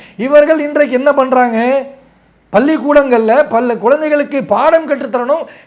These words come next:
கல்வி கற்றுத்தரணும், நல்ல அறிவை நம்ம அவர்களுக்கு கற்றுத்தரக்கூடியவர்களாக இருக்க வேண்டும், நல்ல நல்ல செய்திகள் அவர்களுக்கு கற்றுத்தரக்கூடியவர்களாக இருக்கணும். அப்படிப்பட்ட பள்ளிக்கூடத்துல,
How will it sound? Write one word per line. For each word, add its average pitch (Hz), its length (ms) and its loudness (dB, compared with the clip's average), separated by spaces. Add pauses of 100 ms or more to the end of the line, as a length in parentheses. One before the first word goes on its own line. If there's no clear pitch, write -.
கல்வி 311 320 2
கற்றுத்தரணும், 285 680 0 (240)
நல்ல 269 240 0 (420)
அறிவை 311 260 -2 (120)
நம்ம 269 200 0 (220)
அவர்களுக்கு 269 480 -2
கற்றுத்தரக்கூடியவர்களாக 233 1120 -4 (180)
இருக்க 247 240 -2
வேண்டும், 254 380 -2
நல்ல 294 160 0
நல்ல 277 340 -2 (220)
செய்திகள் 311 480 2
அவர்களுக்கு 269 400 2
கற்றுத்தரக்கூடியவர்களாக 247 880 -2
இருக்கணும். 254 360 -2 (840)
அப்படிப்பட்ட 302 580 0
பள்ளிக்கூடத்துல, 220 720 -4